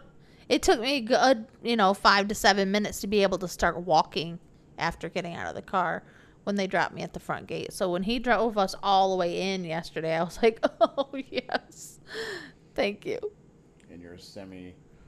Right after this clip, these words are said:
Speaker 2: semi-drunken stupor.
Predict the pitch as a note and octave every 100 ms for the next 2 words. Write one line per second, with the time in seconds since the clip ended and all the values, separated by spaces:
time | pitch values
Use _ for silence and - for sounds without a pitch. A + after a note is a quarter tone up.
0 | - - - - G#2 F#2+ F2+ F2+ E2+ -
1 | _ _ - _ - - - G2 F#2 F#2+
2 | F#2 F#2 F2 - - _ _ _ - -
3 | - F#2+ - E2+